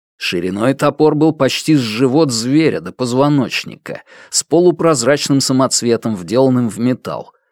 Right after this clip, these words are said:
Оружие раздробило ребра зверю и отбросило на ближайшее дерево. Волкобраз жалобно заскулил, и Кейлину не нужно было даже смотреть, чтобы понять, тот уже не поднимется.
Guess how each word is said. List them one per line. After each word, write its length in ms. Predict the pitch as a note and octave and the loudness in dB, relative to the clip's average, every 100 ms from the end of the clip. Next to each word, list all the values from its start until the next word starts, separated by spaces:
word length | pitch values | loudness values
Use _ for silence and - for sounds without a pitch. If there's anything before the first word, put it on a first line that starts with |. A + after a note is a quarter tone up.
| _ _ _ | _ _ _
Оружие 680 | - G2 F#2 A#2 B2+ B2 C3 | -6 -4 -2 0 0 2 4
раздробило 680 | C3 A#2+ B2+ B2+ A2+ C#3 C3 | 4 0 2 2 2 4 4
ребра 400 | B2+ D3 G2+ F#2 | 4 2 0 -6
зверю 640 | - E2 C#3 D#3 D3 C3 - _ - | -10 -4 2 4 4 2 -2 _ -6
и 80 | |
отбросило 720 | F#2+ F2 F2+ A2 E3+ - D#3+ D#3+ | -4 -4 -4 -2 0 0 2 4
на 140 | D3 | 2
ближайшее 840 | B2 B2+ A2 F#2+ C#3 C3+ - B2 | 2 -2 -2 -2 -2 -2 -4 -4
дерево. 580 | A2+ A#2+ A2+ D#2+ - - _ _ _ _ - | -2 -2 -2 -4 -12 -18 _ _ _ _ -10
Волкобраз 600 | F2+ E2+ G#2 G2+ A2+ A2 | -6 -4 -4 -2 0 -2
жалобно 480 | G2 A#2 A2+ G#2+ G#2+ | 0 0 2 0 -2
заскулил, 640 | A2 G#2+ - B2+ B2+ C3 | -2 -4 -2 0 2 2
и 80 | E2+ | 0
Кейлину 500 | - - C#3 C#3 C3 | -6 0 2 2 2
не 140 | B2+ A#2+ | 2 2
нужно 420 | A#2 D3+ D3+ E3 | 2 0 2 0
было 360 | B2+ C3+ C3+ | 2 4 4
даже 400 | C3+ A2+ A#2 A#2 | 2 0 -2 -2
смотреть, 560 | B2+ B2 B2 A#2 F#2 F#2 | -2 -2 -2 -4 -4 -4
чтобы 340 | - F#2+ E2+ | -8 -8 -8
понять, 560 | F2+ F2 D#2+ G#2+ C3 - - - _ | -8 -8 -6 -2 -2 -4 -20 -20 _
тот 320 | - A2 C3 D3+ | -2 -2 0 0
уже 280 | C3 G#2+ | 0 0
не 160 | A2 A#2 | 0 -2
поднимется. 920 | - A#2+ G#2 F2+ B1 G1+ - C2 - | -2 -4 -4 -6 -8 -6 -4 -6 -12